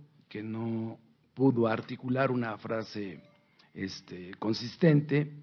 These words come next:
que su discurso carece de articulación, que no conoce, eh, la realidad del país, que fue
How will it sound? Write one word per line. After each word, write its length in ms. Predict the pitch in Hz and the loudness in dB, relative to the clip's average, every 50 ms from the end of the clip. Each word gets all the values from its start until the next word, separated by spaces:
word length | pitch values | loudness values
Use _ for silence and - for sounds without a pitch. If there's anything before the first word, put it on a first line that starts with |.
| - - - - _ _ _ _ _ | -20 -20 -20 -20 _ _ _ _ _
que 120 | - 95 | -6 -6
su 160 | 92 - - | -4 -4 -4
discurso 800 | 101 101 101 - - - 120 107 - 117 110 104 101 101 98 101 - | -4 -4 -6 -6 -8 -10 -10 -8 -6 -6 -4 -4 -4 -6 -8 -8 -10
carece 360 | - 101 107 113 104 120 117 | -4 0 0 0 0 0 -4
de 80 | 110 110 | -4 -6
articulación, 1120 | 110 117 - - - - 120 123 127 120 - 139 151 143 139 139 143 139 - - - - - - _ _ _ _ _ _ | -6 -6 -8 -10 -6 -2 0 0 0 0 2 4 6 6 6 6 2 0 -4 -10 -18 -20 -20 -20 _ _ _ _ _ _
que 160 | - 98 98 98 | -10 -4 -2 0
no 220 | 104 110 123 117 | 2 2 0 0
conoce, 680 | - 123 120 120 120 123 127 123 - - 104 92 80 - _ _ _ _ _ _ _ _ _ _ _ _ _ | 0 0 2 2 2 2 0 -2 -4 -6 -8 -10 -14 -18 _ _ _ _ _ _ _ _ _ _ _ _ _
eh, 460 | 104 98 95 92 90 92 92 - - - - | -14 -12 -12 -12 -14 -16 -18 -20 -20 -20 -12
la 180 | 92 92 90 98 | -8 -6 -4 -2
realidad 520 | 101 101 98 98 110 104 107 107 110 110 175 - - - - | -2 -2 -2 -2 -2 0 2 2 2 2 0 -6 -14 -14 -8
del 180 | 110 110 107 107 | -6 -6 -6 -2
país, 680 | - 123 131 147 160 160 165 165 - - - - - _ _ _ _ _ _ _ _ - | 2 4 6 6 6 6 2 0 -6 -12 -18 -20 -20 _ _ _ _ _ _ _ _ -14
que 180 | - 104 101 | -12 -12 -12
fue 680 | 95 - 113 117 113 113 113 113 110 107 90 82 78 | -10 -6 -2 0 2 2 2 2 0 -4 -6 -10 -14